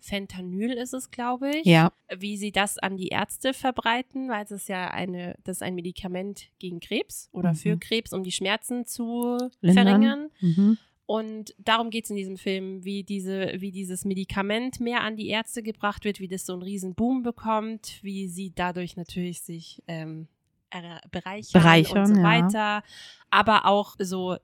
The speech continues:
Speaker 1: das Negative an dem Ganzen. Was macht es mit den Patienten? Was macht es mit den Ärzten? War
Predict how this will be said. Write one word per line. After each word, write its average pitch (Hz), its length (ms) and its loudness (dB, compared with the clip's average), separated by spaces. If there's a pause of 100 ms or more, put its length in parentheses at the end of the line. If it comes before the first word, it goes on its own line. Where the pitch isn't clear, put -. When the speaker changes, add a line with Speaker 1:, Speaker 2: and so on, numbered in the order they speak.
(100)
Speaker 1:
das - 180 -4
Negative 190 640 -2
an 175 120 -4
dem 180 120 -6
Ganzen. 170 640 -12
Was 180 160 -10
macht 170 220 -10
es 170 100 -14
mit 165 140 -12
den 160 100 -12
Patienten? 196 920 -6 (160)
Was 170 160 -8
macht 156 240 -10
es 160 100 -8
mit 165 180 -8
den 196 120 -6
Ärzten? 214 640 0
War 196 120 -2